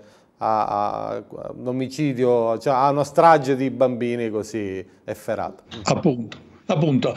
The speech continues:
Speaker 2: eh, sbagliare è umano, la resipiscenza è, è sovrumana, quindi, eh, onore al merito. Quindi vabbè, questo è lo stato della situazione, ora vi dovrò poi salutare perché devo,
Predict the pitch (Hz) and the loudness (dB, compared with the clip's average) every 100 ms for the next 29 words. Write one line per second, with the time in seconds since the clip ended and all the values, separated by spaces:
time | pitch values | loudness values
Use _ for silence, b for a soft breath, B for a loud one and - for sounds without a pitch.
0 | B B 123 131 156 123 190 190 185 165 | B B -4 -2 -2 2 2 4 2 2
1 | 156 151 170 202 180 196 202 196 165 147 | 0 0 0 2 2 2 0 -2 -4 -4
2 | - 139 135 - 160 180 185 170 147 147 | -6 -4 -2 0 0 0 0 0 0 0
3 | 135 135 139 120 - 156 156 151 156 139 | 0 -4 -4 -2 0 2 4 4 4 4
4 | 127 113 143 135 120 131 127 127 135 139 | 2 2 0 0 0 -4 -6 -6 -2 2
5 | 147 147 143 127 127 120 110 - - B | 4 4 4 4 4 2 -2 -8 -14 B
6 | B B B B B - 226 170 180 139 | B B B B B 2 6 6 6 4
7 | 185 - 170 139 - 151 147 139 151 180 | 2 4 2 2 2 0 2 2 2 0
8 | 156 180 214 165 156 151 143 151 151 139 | 0 2 2 4 4 4 2 2 2 0
9 | - 135 - 151 180 165 156 160 170 135 | 0 0 0 0 0 2 4 4 2 -4
10 | 117 127 127 123 123 120 127 120 123 120 | -8 -4 -6 -6 -8 -4 -4 0 0 0